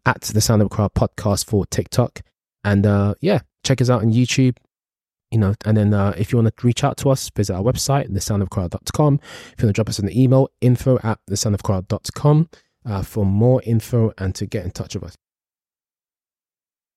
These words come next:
I'm Agent Daniels. You guys have been amazing. God bless.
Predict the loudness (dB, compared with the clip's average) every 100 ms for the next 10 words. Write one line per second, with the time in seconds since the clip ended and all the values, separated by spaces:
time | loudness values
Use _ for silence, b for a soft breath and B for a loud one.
0 | _ _ 2 4 4 4 4 4 2 0
1 | -8 _ -2 0 0 2 2 4 4 4
2 | 2 0 -6 -4 -2 -2 -4